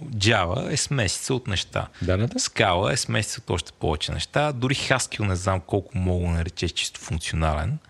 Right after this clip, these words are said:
Speaker 1: макар че, нали, има lazy evaluation от една страна
Speaker 2: Ако
Speaker 1: и
Speaker 2: него не можеш да наречеш какво?
Speaker 1: Еми,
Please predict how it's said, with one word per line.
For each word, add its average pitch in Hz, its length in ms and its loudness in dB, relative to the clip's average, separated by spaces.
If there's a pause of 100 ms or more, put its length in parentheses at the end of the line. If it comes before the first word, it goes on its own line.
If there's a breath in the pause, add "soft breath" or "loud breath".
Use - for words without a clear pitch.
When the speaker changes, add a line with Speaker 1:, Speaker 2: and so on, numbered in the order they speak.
(120)
Speaker 1:
макар 104 360 2
че, - 160 -2
нали, 101 200 2
има 101 180 4
lazy 95 440 4
evaluation 82 560 2
от - 140 -6
една 82 180 0
страна 92 540 -2
Speaker 2:
Ако 90 200 2
Speaker 1:
и 71 60 4
Speaker 2:
него 73 200 4
не 82 100 4
можеш 82 240 2
да 85 100 2
наречеш 76 520 2
какво? - 520 -2 (320)
Speaker 1:
Еми, 196 180 -8